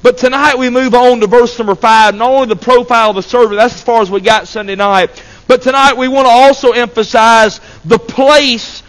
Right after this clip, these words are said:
where he stayed. Notice verse number five. "For this cause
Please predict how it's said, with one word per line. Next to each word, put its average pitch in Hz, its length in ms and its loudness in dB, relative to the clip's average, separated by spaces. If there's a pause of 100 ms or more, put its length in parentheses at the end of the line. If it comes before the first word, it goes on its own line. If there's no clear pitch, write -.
(120)
where 240 200 2
he 220 160 -4
stayed. 202 720 -4 (300)
Notice 285 240 2
verse 254 240 0
number 220 160 -2
five. 170 500 -2 (800)
"For 214 160 0
this 247 240 0
cause 226 680 0